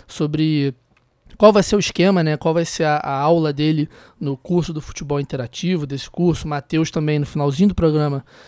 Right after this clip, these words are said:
ele explica um pouco como funciona, é, é, o curso, quais são os, os, os prós, né, de fazer parte desse curso. Pra gente é muito importante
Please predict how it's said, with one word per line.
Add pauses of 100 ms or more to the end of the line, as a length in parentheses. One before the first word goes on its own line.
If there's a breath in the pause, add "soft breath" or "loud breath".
(200 loud breath)
ele
explica
um
pouco
como
funciona, (320 soft breath)
é,
é,
o
curso,
quais
são
os,
os, (460 soft breath)
os
prós,
né,
de
fazer
parte
desse
curso.
Pra
gente
é
muito
importante